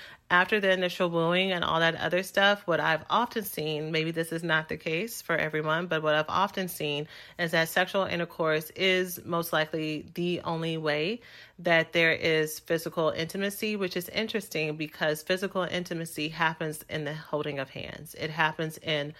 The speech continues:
the light caresses when they walk past you in the, in the kitchen, the, the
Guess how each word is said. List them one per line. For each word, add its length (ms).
the 440
light 280
caresses 640
when 500
they 120
walk 280
past 380
you 200
in 220
the, 180
in 80
the 80
kitchen, 460
the, 240
the 220